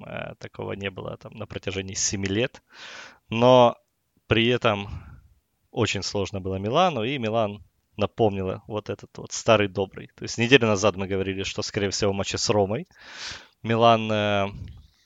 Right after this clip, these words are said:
будет выглядеть немного не так, как это было с Лечо. Но с Ромой Милан, как ни странно, справился, потому что Рома находится в еще более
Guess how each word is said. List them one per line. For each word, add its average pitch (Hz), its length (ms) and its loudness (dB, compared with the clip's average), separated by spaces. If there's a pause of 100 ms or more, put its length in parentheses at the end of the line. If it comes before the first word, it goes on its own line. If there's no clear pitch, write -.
(220)
будет 107 340 0
выглядеть 104 420 0
немного 104 300 0
не 101 80 -2
так, - 240 0
как 101 180 -10
это 104 120 -6
было 98 200 -4
с - 160 -4
Лечо. 104 280 2
Но 110 80 0
с - 160 -2
Ромой 117 260 4
Милан, 104 240 2
как - 220 -14
ни 101 40 -8
странно, 98 360 -4
справился, 98 640 -2
потому 104 260 -4
что - 180 -2
Рома 95 220 0
находится 92 560 -8
в 101 540 -12
еще 101 240 -6
более 92 440 -6